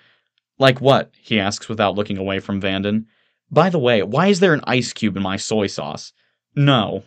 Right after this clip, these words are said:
I start hesitantly. "Well, we have to end apartheid for one, and slow down the nuclear arms race, stop terrorism and world hunger, ensure a strong national defense, prevent the spread of communism in Central America,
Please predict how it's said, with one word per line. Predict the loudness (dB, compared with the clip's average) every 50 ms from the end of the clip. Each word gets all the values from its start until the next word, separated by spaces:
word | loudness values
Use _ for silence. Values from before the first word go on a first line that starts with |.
| -8 -4
I | -4 -4
start | -2 -2 -2 -2 -2 -2 -2
hesitantly. | -4 -4 -4 -6 -10 -10 -8 -8 -10 -10 -10 _ _ _ _ _ _ _ _ _ _ 0
"Well, | 2 4 4 4 2 0 -4
we | -4 0 0 2
have | 2 2 0 0
to | -2 -2
end | 0 0 0
apartheid | 0 0 0 -2 -2 -2 -2 -2 -6 -4 -4
for | -4 -4
one, | -2 -2 -2 -2 -2 -4 -8 -10 -14 _ _ _ _ _ -4
and | -2 0 0 0
slow | -2 0 2 4 4 4
down | 4 2 2
the | 2 2
nuclear | 2 0 0 0 -2 -2 0 0
arms | 2 2 2 0 0 -2
race, | -4 -6 -6 -6 -8 -12 -12
stop | -12 -8 -2 0 0 0 0
terrorism | -2 -4 -2 0 2 2 2 2 2 0 0
and | 0 0
world | 0 0 -2 -2 -2
hunger, | -4 -6 -6 -4 -4 -4 -4 -4 -6 -10 -20 -20 _ -8
ensure | -6 -4 -4 -2 0 2 2
a | 2
strong | 0 -2 -2 0 2 2 4 4 2
national | 2 2 0 -2 -4 -4 -4
defense, | -4 -4 -2 -2 -2 -2 -2 -4 -6 -10 -16 _ _ _ _
prevent | -4 0 0 0 0
the | 0 -4
spread | -6 -6 -2 2 2 2
of | 2 0 -2
communism | -4 -4 -2 0 0 2 0 0 0 0 -2 -4
in | -4
Central | -4 -4 -4 -4 -4 -4 -4 -4
America, | -2 0 0 0 -2 -4 -4 -6 -6 -8